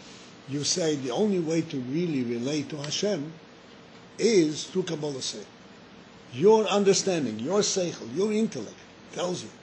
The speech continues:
that the only way to really relate to Hashem is through Kabbalah Soil. See, that's, that's the, the, the point, the point.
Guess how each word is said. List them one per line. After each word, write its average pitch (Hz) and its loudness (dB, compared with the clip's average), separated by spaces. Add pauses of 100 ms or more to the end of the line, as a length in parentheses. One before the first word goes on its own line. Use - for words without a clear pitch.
(560)
that 110 -8
the 113 -6
only 190 0
way 170 0
to 165 -6
really 147 -4
relate 131 -4
to 151 -10
Hashem 156 -6
is 139 -8
through 127 -8 (300)
Kabbalah 110 -10
Soil. - -12 (1700)
See, 135 -10
that's, 135 -6 (360)
that's 135 -6
the, 117 -12
the, 110 -12
the 101 -14
point, 95 -16 (140)
the 101 -18
point. 196 -18